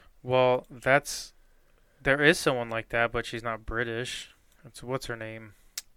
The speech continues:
Fuck. The blonde lady.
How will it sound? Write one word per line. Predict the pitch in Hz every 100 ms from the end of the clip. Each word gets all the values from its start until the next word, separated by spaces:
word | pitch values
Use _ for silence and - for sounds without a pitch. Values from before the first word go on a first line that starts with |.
| _ - - 117 - - - - - -
Fuck. | - 131 113 - - - - - - - -
The | 117
blonde | - 123 123 120
lady. | 123 120 120 120 113